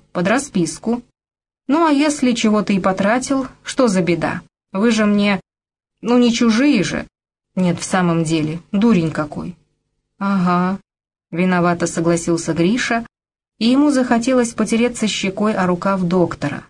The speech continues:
как иногда терся Павлушка о его, Гришин, рукав. И чтобы сменить разговор, Гриша спросил: «Петр Афанасьевич,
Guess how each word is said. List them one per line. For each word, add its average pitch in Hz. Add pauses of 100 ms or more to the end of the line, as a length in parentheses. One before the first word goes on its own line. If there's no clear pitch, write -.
(140)
как 165
иногда 170
терся 170
Павлушка 165
о 190
его, 196
Гришин, 170
рукав. 165 (580)
И 202
чтобы 185
сменить 180
разговор, 165 (180)
Гриша 185
спросил: 175 (840)
«Петр 247
Афанасьевич, 185